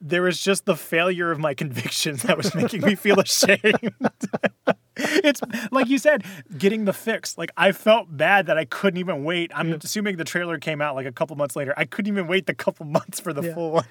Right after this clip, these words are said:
Speaker 2: Well, that, that was Infinity War, right?
Speaker 1: Yep.
Speaker 2: No, that wasn't a couple of months later.
Speaker 1: Was it? How long did
Speaker 2: Well,
Speaker 1: it take?
Speaker 2: 'cause that,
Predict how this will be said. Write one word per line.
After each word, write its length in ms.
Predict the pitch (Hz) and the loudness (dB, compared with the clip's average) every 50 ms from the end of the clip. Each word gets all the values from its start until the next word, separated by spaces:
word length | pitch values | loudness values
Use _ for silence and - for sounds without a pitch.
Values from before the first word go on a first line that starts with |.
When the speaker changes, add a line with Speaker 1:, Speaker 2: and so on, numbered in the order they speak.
| _ _ _ _ _ _ - | _ _ _ _ _ _ -2
Speaker 2:
Well, 80 | - 226 | -2 0
that, 200 | 285 - - 240 | 0 -2 -4 -2
that 100 | 220 254 | 0 2
was 120 | 269 226 196 | 2 2 2
Infinity 360 | 220 - - 277 370 330 226 | 0 2 2 2 2 2 0
War, 180 | 185 170 165 160 | -2 -4 -4 -4
right? 220 | 160 170 190 262 - _ _ _ _ _ - - | -2 -2 -4 -4 -6 _ _ _ _ _ -4 0
Speaker 1:
Yep. 160 | 156 - - _ _ _ _ _ _ _ _ _ _ _ - | 0 0 0 _ _ _ _ _ _ _ _ _ _ _ -6
Speaker 2:
No, 300 | 214 185 220 285 349 294 | -2 0 2 2 2 2
that 160 | 247 185 220 | 2 0 0
wasn't 280 | 208 214 269 294 - 311 | 2 0 0 0 -2 -6
a 40 | |
couple 180 | - - 165 185 | -6 -4 -4 -2
of 40 | 180 170 | -2 -2
months 200 | 165 165 - - | -2 -4 -4 -6
later. 320 | 160 160 139 131 143 _ _ _ _ _ _ _ _ _ _ _ - - | -8 -8 -10 -14 -20 _ _ _ _ _ _ _ _ _ _ _ -12 -6
Speaker 1:
Was 280 | 113 120 170 208 208 | 0 2 2 2 2
it? 60 | - - _ _ _ _ _ | -2 -20 _ _ _ _ _
How 180 | - - - 185 | -4 0 2 2
long 160 | 185 202 233 220 | 2 2 2 2
did 60 | - | 2
Speaker 2:
Well, 80 | 170 | 2
Speaker 1:
it 60 | 160 - | 0 -2
take? 140 | - 208 196 | -4 -4 -4
Speaker 2:
'cause 120 | - 202 185 | -2 0 0
that, 120 | 247 285 | 0 0